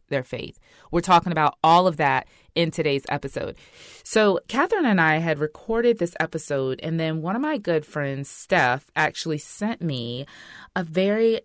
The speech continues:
disturbing text the other day. And I just thought it was so timely that Catherine and I had already recorded this podcast because of what my friend Steph sent. So I'm gonna read to you guys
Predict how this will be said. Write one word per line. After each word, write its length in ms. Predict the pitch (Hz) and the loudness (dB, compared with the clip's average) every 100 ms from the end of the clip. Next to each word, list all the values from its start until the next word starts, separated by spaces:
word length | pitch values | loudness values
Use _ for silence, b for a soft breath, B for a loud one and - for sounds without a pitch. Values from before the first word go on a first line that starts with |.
| 170 | -4
disturbing 1000 | 175 - - 165 156 151 151 143 143 147 _ | -4 -4 -4 0 2 2 -2 -4 -6 -10 _
text 520 | - 156 110 - - | -8 -4 -4 -6 -8
the 160 | 147 127 | -2 -2
other 180 | 117 117 | -2 -2
day. 240 | 80 - 175 _ B B B B - | -2 -4 -12 _ B B B B 0
And 560 | 185 180 170 165 156 - _ _ 185 | 4 4 4 2 -2 -8 _ _ -2
I 120 | 196 | 0
just 180 | 233 - | 0 2
thought 180 | 240 | 4
it 120 | 240 220 | 4 2
was 120 | 180 | -2
so 280 | - 185 185 | 2 2 0
timely 760 | - 180 165 165 143 131 135 - | -2 -2 0 0 -2 -4 -6 -4
that 220 | 160 - | -2 -2
Catherine 460 | - 185 180 180 160 | -2 -2 -2 -2 -2
and 160 | 151 | 0
I 140 | 147 147 | 0 0
had 140 | 156 - | -2 -4
already 460 | 160 175 190 196 | 0 2 2 2
recorded 800 | 190 175 - 165 151 143 139 139 - | 0 -4 -4 -2 0 0 -2 -6 -4
this 160 | 151 | -6
podcast 800 | - - 175 190 175 143 - - - B B | -4 0 2 2 0 -2 -2 -6 -12 B B
because 320 | - 175 175 156 | -6 0 0 0
of 140 | 139 | 0
what 160 | 156 147 | -2 -2
my 100 | 143 | -4
friend 320 | - 139 139 | -4 -4 -4
Steph 380 | - 277 277 - | -4 -2 -2 -4
sent. 360 | - 120 - - B B B | -8 -8 -12 -16 B B B
So 220 | - 208 196 | 0 2 2
I'm 140 | 240 | 0
gonna 180 | 427 302 | 0 -2
read 300 | 165 175 175 | 0 0 0
to 140 | - | -4
you 160 | 143 143 | -4 -4
guys 640 | 143 131 131 131 139 139 | 0 0 0 -2 -4 -8